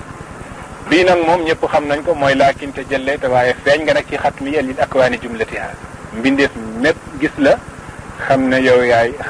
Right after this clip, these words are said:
xaatimul wilaayati fi ummati Muhammad. Waaye beneen bi ci kaw nag, boobu kenn xamu ko, ku dul yonent Yàlla Muhammad. Te mu ne, "Lahu", ñeel na Cheikhu Tidiane, "fi muhammadiyatin".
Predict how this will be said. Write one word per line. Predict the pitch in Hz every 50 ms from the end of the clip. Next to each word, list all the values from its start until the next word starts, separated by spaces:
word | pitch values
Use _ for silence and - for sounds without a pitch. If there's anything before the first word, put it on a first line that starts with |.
| 123 - -
xaatimul | 156 156 156 - - 151 147 139 127
wilaayati | 127 127 123 123 123 120 120 123 - -
fi | - 117 113 117 -
ummati | 113 113 110 - 107
Muhammad. | - - - - - - 95 - - - - - - - - - - - - - - - -
Waaye | 135 131 127 127 117
beneen | 127 139 143 151 160 165
bi | 160 165
ci | - 170
kaw | - - 156 143 131
nag, | 131 135 135 - - - - - - - - - - - -
boobu | 127 131 131 131
kenn | - - 160 156
xamu | - - 147 139 139 135
ko, | 135 131
ku | - 139
dul | 127 131 123
yonent | 120 123 117 113 -
Yàlla | 120 113 110 110
Muhammad. | 107 107 - - 104 - - - - - - - - - - - - - - - - - - - - -
Te | 127
mu | 127 139 156
ne, | 165 160
"Lahu", | 170 180 175 180 180 185
ñeel | 175 175 180 180 180
na | 175 165
Cheikhu | 151 170 175 160 165 160
Tidiane, | - 175 160 170 165 170 165
"fi | - 175 165
muhammadiyatin". | 160 165 143 - - 170 175 175 160 156 165 156 147 - - 226